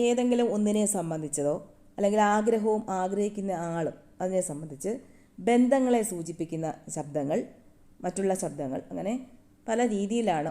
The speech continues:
ഒറ്റപ്പദങ്ങൾ ചോദിക്കുന്നത്. അപ്പോൾ ഇവിടെ ആദ്യം അതിനെ സംബന്ധിച്ചുള്ളത്, ഏതെങ്കിലും ഒന്നിനെ സംബന്ധിച്ചുള്ളത്, അതിനെക്കുറിച്ചുള്ള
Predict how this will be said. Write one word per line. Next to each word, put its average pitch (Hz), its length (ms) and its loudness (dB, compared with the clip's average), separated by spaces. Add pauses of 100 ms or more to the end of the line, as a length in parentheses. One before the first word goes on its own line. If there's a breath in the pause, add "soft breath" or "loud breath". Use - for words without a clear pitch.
ഒറ്റപ്പദങ്ങൾ 170 500 -4 (100)
ചോദിക്കുന്നത്. 180 440 -2 (2250 soft breath)
അപ്പോൾ 254 160 2
ഇവിടെ 247 200 6
ആദ്യം 226 220 2 (800)
അതിനെ 262 220 6 (120)
സംബന്ധിച്ചുള്ളത്, 247 800 2 (300)
ഏതെങ്കിലും 220 360 0
ഒന്നിനെ 220 220 0 (100)
സംബന്ധിച്ചുള്ളത്, 240 720 0 (600)
അതിനെക്കുറിച്ചുള്ള 196 480 -2